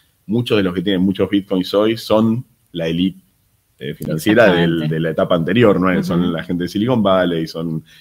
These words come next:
Speaker 2: Sí, los
Speaker 1: algunos de
Speaker 2: mismos de
Speaker 1: Wall
Speaker 2: siempre.
Speaker 1: Street, son los mismos de siempre. La diferencia es que ellos no pueden, si les va mal, o sea, si usan mal sus Bitcoins, si usan, toman decisiones económicas equivocadas,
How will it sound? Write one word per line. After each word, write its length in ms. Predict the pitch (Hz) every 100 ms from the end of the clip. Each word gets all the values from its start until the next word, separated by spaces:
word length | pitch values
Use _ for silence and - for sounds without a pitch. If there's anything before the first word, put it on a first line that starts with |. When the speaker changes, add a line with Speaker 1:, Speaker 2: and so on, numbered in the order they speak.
| -
Speaker 2:
Sí, 80 | -
los 80 |
Speaker 1:
algunos 240 | 92 98 214
de 60 |
Speaker 2:
mismos 100 | - 110
de 60 | 113
Speaker 1:
Wall 60 | 196
Speaker 2:
siempre. 220 | 165 95
Speaker 1:
Street, 80 | -
son 140 | - 131
los 100 | 120
mismos 220 | 101 87
de 60 |
siempre. 380 | 85 104 82 73 - _ _ _ _
La 80 | 101
diferencia 420 | 110 131 143 156
es 60 | 151
que 80 | 143
ellos 160 | 139
no 240 | 123 120 120
pueden, 560 | 139 139 120 123 135
si 160 | 131 -
les 120 | 85
va 160 | 95 110
mal, 380 | 110 104 107 123
o 40 |
sea, 200 | - 78
si 160 | - 98
usan 280 | 104 98 95
mal 260 | 110 113
sus 220 | 110 92
Bitcoins, 440 | 101 95 - 78 78
si 80 | 80
usan, 340 | 90 90 85
toman 320 | - 95 95 87
decisiones 420 | 85 80 92 95
económicas 540 | 80 87 95 87 82
equivocadas, 640 | 78 82 104 98 87 98